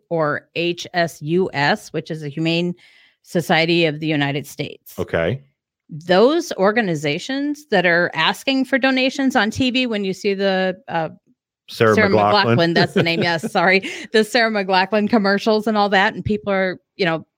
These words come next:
Speaker 1: sad when they see those commercials
Speaker 2: Mm-hmm.
Speaker 1: and right away get out their checkbook. But that money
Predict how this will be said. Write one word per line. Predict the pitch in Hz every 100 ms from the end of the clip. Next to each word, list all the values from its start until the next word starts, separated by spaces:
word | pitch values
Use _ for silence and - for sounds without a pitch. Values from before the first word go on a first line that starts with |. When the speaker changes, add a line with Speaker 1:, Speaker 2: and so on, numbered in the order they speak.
| _
Speaker 1:
sad | - 196 254 180
when | 156
they | 147
see | -
those | 175 160
commercials | - 190 226 233
Speaker 2:
Mm-hmm. | 135
Speaker 1:
and | 156
right | 160
away | 151 170 226
get | 139
out | 127 131
their | 131
checkbook. | 254 269 - - _ _ - _ _ _ -
But | 185 -
that | 180 226 -
money | 160 170 240 349